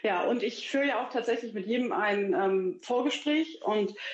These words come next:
ähm, das ist jetzt auch auf der Seite, ähm, zu buchen und das kostenlos,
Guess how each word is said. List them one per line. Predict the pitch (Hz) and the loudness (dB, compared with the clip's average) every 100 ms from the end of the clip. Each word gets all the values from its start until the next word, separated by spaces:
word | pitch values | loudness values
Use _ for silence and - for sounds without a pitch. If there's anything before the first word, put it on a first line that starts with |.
| - - | -8 0
ähm, | 214 202 | 0 2
das | 208 208 | 0 -2
ist | 214 | -2
jetzt | 233 | 0
auch | - 196 | 0 0
auf | 185 | 0
der | 202 | 0
Seite, | 185 190 226 226 185 | 0 0 2 2 2
ähm, | 190 196 190 | 0 2 0
zu | - 220 | -2 -4
buchen | 185 269 294 294 | 0 0 0 -2
und | 196 196 | -2 -6
das | - | -4
kostenlos, | 226 226 269 254 277 277 | -4 -2 -2 0 0 -2